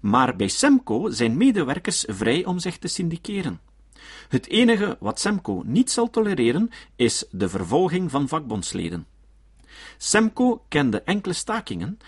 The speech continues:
maar die zijn allemaal in een relatief korte tijd geweldloos afgehandeld. Praktijk. Sabbaticals.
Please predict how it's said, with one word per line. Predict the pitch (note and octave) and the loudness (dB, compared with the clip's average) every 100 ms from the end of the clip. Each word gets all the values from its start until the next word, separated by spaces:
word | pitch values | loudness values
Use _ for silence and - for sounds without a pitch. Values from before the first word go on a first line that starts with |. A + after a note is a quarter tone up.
| - - | -20 -2
maar | A2+ G#2+ | 0 0
die | G#2 | 0
zijn | G2+ F2+ - | -2 -2 -2
allemaal | F#3+ F#3+ F3+ D3 D#3+ G#3+ - - | -2 -2 -2 -2 -4 -6 -12 -6
in | A2+ | 0
een | G2 F2 | 0 0
relatief | - F3 G3 F#3 F3+ - | -2 -2 -2 -6 -10 -6
korte | F3 - D#3 | -6 -6 -8
tijd | - D#3 - - | -4 -4 -6 -12
geweldloos | - E2+ A#2+ - B2+ - - _ _ _ _ _ | -8 -4 -4 -4 -6 -6 -12 _ _ _ _ _
afgehandeld. | A#2+ - E2+ - E2 D#3 - - _ _ _ _ _ _ _ _ _ _ _ - - - _ - | -6 -6 -10 -8 -8 -12 -20 -20 _ _ _ _ _ _ _ _ _ _ _ -20 -20 -20 _ -4
Praktijk. | E3+ - - G3+ D3+ - - _ _ _ _ _ | -4 -4 -2 -2 -2 -6 -20 _ _ _ _ _
Sabbaticals. | - - D#2+ A#2+ - - - - - - | -12 -8 -4 -4 -4 -10 -12 -14 -14 -16